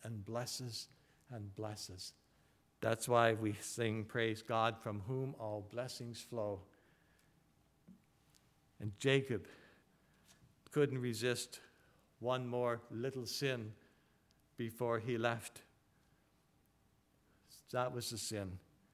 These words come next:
The other one we'll deal more next week, but it's found here, so we have to mention it, and that is this. Verse nineteen, "Rachel stole the household idols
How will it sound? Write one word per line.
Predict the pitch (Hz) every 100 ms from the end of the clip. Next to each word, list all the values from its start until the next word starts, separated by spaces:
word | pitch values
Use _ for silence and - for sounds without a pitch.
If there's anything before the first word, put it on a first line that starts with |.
| _ _ 139
The | 131
other | 139 143 135
one | 123 120
we'll | 120
deal | 127 131
more | 123 127 135 127 110 -
next | 123 123 113 -
week, | 127 120 - - _ _ _ _
but | 120 113
it's | 110 -
found | 131 127 139
here, | 117 113 120
so | - 117
we | 110
have | 120 123
to | 123
mention | 113 127 - 107
it, | 107 - _ _ _ _ -
and | 113
that | 120 110
is | 104 -
this. | 120 113 - - _ _ _
Verse | 127 127 -
nineteen, | 120 135 147 135 113 104 101 _ _ -
"Rachel | 123 131 131 135 127 -
stole | - - - 135 135 131 - - -
the | 107
household | - - 147 139 - 139 131 120 -
idols | 104 117 127 123 120